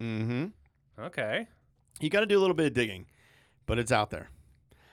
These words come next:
Speaker 1: Um, yeah.
Speaker 2: Performance. We're really concentrating on the turning radius, which is a bad sign. And hill hold assist?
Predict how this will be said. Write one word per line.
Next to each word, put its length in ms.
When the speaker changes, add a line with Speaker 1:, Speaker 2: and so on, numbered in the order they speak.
Speaker 1:
Um, 800
yeah. 120
Speaker 2:
Performance. 1080
We're 140
really 580
concentrating 760
on 100
the 60
turning 300
radius, 680
which 180
is 120
a 60
bad 720
sign. 720
And 400
hill 380
hold 340
assist? 580